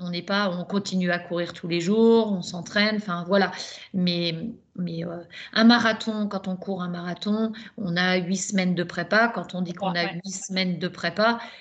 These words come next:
Speaker 1: euh, ça veut dire qu'on part déjà avec, euh, toutes les bases sont solides avant d'attaquer la préparation, c'est-à-dire les allures spécifiques.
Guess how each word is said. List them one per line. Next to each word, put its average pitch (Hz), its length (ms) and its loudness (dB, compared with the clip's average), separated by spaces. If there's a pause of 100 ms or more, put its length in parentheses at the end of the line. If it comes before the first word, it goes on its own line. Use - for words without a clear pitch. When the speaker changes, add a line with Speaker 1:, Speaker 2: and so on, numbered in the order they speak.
(120)
Speaker 1:
euh, 160 340 -4
ça - 160 -10
veut 165 120 -4
dire 208 220 -2
qu'on 185 440 2
part 165 240 -4
déjà 185 340 2
avec, 190 500 2 (480)
euh, 175 200 0 (120)
toutes 202 360 -2
les 175 260 2
bases 175 540 2
sont 170 200 -10
solides 190 600 0 (240)
avant 185 240 -2
d'attaquer 185 440 -4
la 175 120 -2
préparation, 170 640 -4
c'est-à-dire 175 480 -4
les 180 240 -2
allures 175 240 -2
spécifiques. - 640 -6